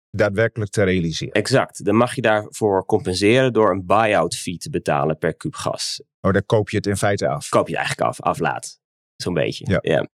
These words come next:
Speaker 2: En mijns inziens zijn die doelen voor dat groen gas zo hoog gesteld dat er bijna zeker schaarste gaat ontstaan in, eh, om, om dat groen gas heen. Wat er gaat gebeuren dus,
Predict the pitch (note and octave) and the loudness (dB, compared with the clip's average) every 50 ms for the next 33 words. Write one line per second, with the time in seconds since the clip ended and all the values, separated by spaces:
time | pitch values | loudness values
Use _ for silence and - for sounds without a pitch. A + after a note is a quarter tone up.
0 | _ _ _ - F#2 G2 G2 F#2 F2 - - - - A2 A#2+ C3+ D3+ D#3 - A2+ | _ _ _ 2 2 4 4 4 2 0 -2 -2 0 2 4 4 4 4 4 4
1 | C3 C#3+ C#3 - G#2 F#2 F#2 - F#2+ F#2+ G2 E2+ - F#2+ G2 F2+ - B2+ D3 D3 | 4 4 4 2 2 0 0 0 0 -2 -2 -4 -6 -8 -4 0 4 4 6 6
2 | A#2 E2+ - F2+ D#2 E2+ - - - G2 F#2 - - D#2+ - - - A#2+ C3 D3 | 4 2 0 -2 -4 -4 -4 -2 -2 -2 -2 -2 -4 -4 -2 0 2 2 4 4
3 | C3+ A#2+ G2 F#2+ - - - - - - C2 - D#3+ G3+ - - _ _ _ _ | 4 2 2 2 0 -2 -6 -6 -2 0 0 0 0 -2 -6 -10 _ _ _ _
4 | _ _ - F#2+ F#2+ - F#2 F2 F2+ F2+ - - _ _ _ _ _ _ _ - | _ _ 0 0 0 0 0 0 0 0 -2 -4 _ _ _ _ _ _ _ 0
5 | G#2 A2 G2 F#2+ G2+ G2+ G2+ A2 C#3+ - - D3+ D#3 - - _ _ _ _ _ | 0 2 2 0 0 2 2 2 2 2 0 0 -2 -2 -4 _ _ _ _ _
6 | - - - C3+ B2 A2+ G#2 - - G2 - E2 - - E2+ - - - - C#2 | -8 -4 0 0 0 0 0 -2 -6 -10 -8 -8 -8 -6 -6 -6 -6 -4 -4 -4
7 | D#2 D#2+ D#2 - - D#2+ - - - F#2 D#2 E2 F2+ F2 D#2+ - - - F#2+ F#2 | -2 -4 -4 -4 -6 -6 -6 -4 -4 -4 -4 -4 -4 -4 -4 -4 -2 -2 -2 -2
8 | - - A#2 A#2 - - F2 C2+ C2 C#2+ D2 E2+ A2+ A2 A#2 - A#2 G#2 - - | 0 0 0 0 0 -2 -6 -4 -4 -4 -2 0 0 0 0 -2 -2 -2 -4 -6
9 | G2+ F#2+ C#3+ D3+ D#3+ B2 G2+ D2+ D2+ D#2+ G2+ - - | -2 2 4 4 4 2 0 -2 -2 -4 -4 -6 -8